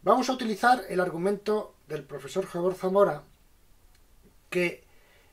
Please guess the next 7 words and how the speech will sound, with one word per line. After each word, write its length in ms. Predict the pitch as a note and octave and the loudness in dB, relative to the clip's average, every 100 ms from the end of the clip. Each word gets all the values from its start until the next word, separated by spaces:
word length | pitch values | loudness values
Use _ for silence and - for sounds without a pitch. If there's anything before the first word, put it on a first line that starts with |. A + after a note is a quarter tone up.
| _ | _
en 340 | - F3 F3 - - | -4 -2 -4 -8 -8
El 200 | E3+ E3+ | -4 0
redescubrimiento 1300 | F3+ E3+ D#3 - - F3+ E3+ G3 B3+ - - C#3 - _ | 2 2 0 -4 -2 0 0 0 -2 -4 -4 -6 -8 _
de 200 | D3 F3 | -2 2
una 140 | A#3 A#3+ | 4 2
España 380 | - A3 G#3 F3+ | -2 0 0 0
foral 440 | G3 G3 D3+ | 2 2 2